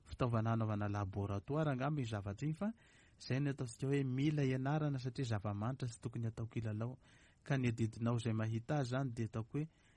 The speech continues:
na mandray anjara amin'ny fitenenana ianao hoe tsy za-, zavatra tsy tokony atao izany a, na miresaka amin'ny mpampianatra katesizina, ny katesista, na amin'ny opera ihany koa moa,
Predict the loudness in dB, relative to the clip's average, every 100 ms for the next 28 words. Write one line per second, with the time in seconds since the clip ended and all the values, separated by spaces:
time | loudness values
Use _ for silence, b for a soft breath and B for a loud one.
0 | b 0 2 2 2 2 2 2 2 0
1 | -2 -6 -2 0 0 0 0 0 0 0
2 | -2 b b -12 -10 -2 -2 0 -2 -2
3 | -4 -6 -10 -6 -6 -6 -6 -6 -4 -4
4 | -2 -4 B B B B -2 0 2 2
5 | 2 2 2 2 2 2 0 2 2 0
6 | 0 -2 -2 -2 -2 0 -2 -2 -4 -2
7 | -4 -2 -4 -2 -2 -2 B B B 0
8 | 0 0 -2 0 0 0 -2 -2 -2 0
9 | 0